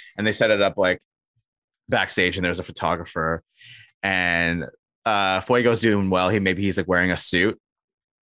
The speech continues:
He sees Pretty Peter Avalon come in with, like, uh, a robe and, like,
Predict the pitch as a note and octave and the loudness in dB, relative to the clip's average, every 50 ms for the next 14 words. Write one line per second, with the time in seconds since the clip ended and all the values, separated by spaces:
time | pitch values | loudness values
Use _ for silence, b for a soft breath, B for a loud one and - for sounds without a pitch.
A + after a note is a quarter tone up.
0 | _ _ _ - A2+ G#2 - - A#2 G2 - - - - B2 A2 G#2 - A#2 A2 | _ _ _ -6 -4 -2 0 0 0 -2 -4 -2 0 2 2 2 2 2 0 2
1 | G#2 G2 F#2+ F#2+ G2 G2+ G2+ G2 G2+ G2 - G#2 F#2+ F#2+ F#2+ G2 F#2 F2 - F#2 | 2 2 0 0 2 2 2 2 2 0 -2 -2 0 0 0 0 0 -2 0 -2
2 | F#2 - - - B B B B B B _ - F2 F2 E2+ E2+ E2 E2 D#2+ D#2+ | -2 -2 -6 -12 B B B B B B _ -4 -2 0 2 2 2 2 2 0
3 | D#2 - - F#2+ F2+ F2 E2+ F2 F2+ F2+ F2+ F2+ F2 F2 F2 F2 F2+ F2 F2 F2 | 0 0 0 0 -2 -2 -2 0 2 2 4 4 4 2 2 2 2 2 0 0
4 | F2 F2 F2 F2+ F2+ E2+ E2+ F2 F2+ - - F2 F2 E2+ E2+ E2+ E2+ E2+ E2+ E2 | 0 0 -2 -2 -4 -6 -8 -10 -12 -8 -6 -4 -2 -2 -2 -2 -4 -4 -4 -2
5 | D#2+ E2 E2 - | -2 -2 -2 -4